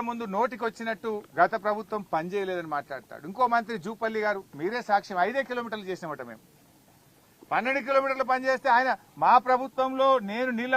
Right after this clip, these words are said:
మంత్రిగా ఉన్నప్పుడు నాతో పాటు సహచర మంత్రిగా ఇదే టన్నెల్లో నాయంబడి వచ్చిండు. ఆ రోజు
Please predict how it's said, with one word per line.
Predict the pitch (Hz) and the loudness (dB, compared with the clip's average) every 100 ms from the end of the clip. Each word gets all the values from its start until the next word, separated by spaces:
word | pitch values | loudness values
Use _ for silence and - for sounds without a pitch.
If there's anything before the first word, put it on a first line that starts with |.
| 254 | 0
మంత్రిగా | 247 247 254 247 247 | 0 -2 4 4 4
ఉన్నప్పుడు | 254 254 233 | 0 0 2
నాతో | 220 254 247 240 | 4 6 4 4
పాటు | 240 247 254 - | 2 2 0 6
సహచర | 208 233 247 233 | 6 6 0 -2
మంత్రిగా | 233 233 247 214 | -4 -4 -2 0
ఇదే | 247 247 | 0 0
టన్నెల్లో | 233 240 247 | -2 -2 0
నాయంబడి | 220 214 220 | 0 0 -4
వచ్చిండు. | 196 190 165 | -4 -4 -4
ఆ | 143 | -4
రోజు | - | -10